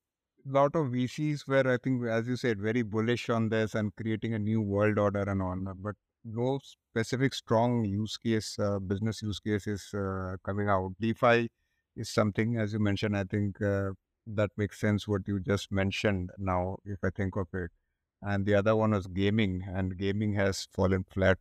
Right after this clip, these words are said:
right now. So, yeah, so we're looking at, uh, what other things can come up, but, uh, let's see.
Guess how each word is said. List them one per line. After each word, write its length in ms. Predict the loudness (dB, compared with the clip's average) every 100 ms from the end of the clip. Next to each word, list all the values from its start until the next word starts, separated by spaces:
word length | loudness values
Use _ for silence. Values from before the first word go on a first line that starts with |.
| 0
right 160 | -2 -2
now. 220 | -8 -8 _ _ _ _ _
So, 520 | -14 -4 0 0 -2 -6 _ -12
yeah, 200 | -8 -6
so 200 | -6 -6
we're 120 | -4 -2
looking 320 | -4 0 2
at, 140 | 2 0 0
uh, 340 | 2 4 2 -2 _ _ _
what 180 | -4 0
other 280 | 0 2 0 0
things 300 | 0 0 -2
can 220 | -2 -2
come 200 | 0 -2
up, 120 | -2 -6 _ _ _ -10
but, 200 | -8 -8 -6
uh, 120 | -4
let's 180 | 0 0
see. 100 | -2